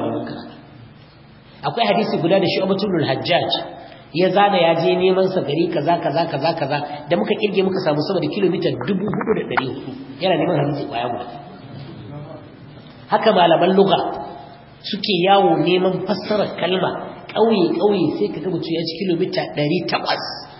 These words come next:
wajen neman fassarar kalma guda. Haka aka yi karatu a da. Amma a yau gurba ita ce uzla, keɓancewa.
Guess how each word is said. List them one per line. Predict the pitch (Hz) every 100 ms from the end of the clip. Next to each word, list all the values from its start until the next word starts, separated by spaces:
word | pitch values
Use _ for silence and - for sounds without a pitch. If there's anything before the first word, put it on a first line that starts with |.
| - - -
wajen | 175 185 196
neman | 185 196 190
fassarar | 208 - - 151
kalma | 175 170 151
guda. | 120 - - - - - - - - - - - - - - - - - - - - - - - -
Haka | 190 160
aka | 151 156
yi |
karatu | 147 - - 151
a | -
da. | - - - - - -
Amma | 131 147 208 -
a |
yau | 185 175
gurba | 143 214 269 240 - - - - - - - - - - -
ita | 175 - 190
ce | - 165 151 - - - - - -
uzla, | 185 - 131 113 - - - - - - - -
keɓancewa. | - 170 117 113 117 101